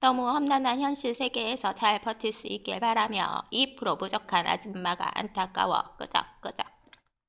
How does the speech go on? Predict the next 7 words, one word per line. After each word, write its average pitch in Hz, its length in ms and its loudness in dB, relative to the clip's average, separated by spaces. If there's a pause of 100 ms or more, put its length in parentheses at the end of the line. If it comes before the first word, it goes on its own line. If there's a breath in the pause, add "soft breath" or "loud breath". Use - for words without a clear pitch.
(560 loud breath)
아이고야, 170 720 8
감기가 180 540 0
올려나. 151 680 0
어제부터 170 960 2
머리 190 260 0
터져 175 560 4
죽가져. 170 640 6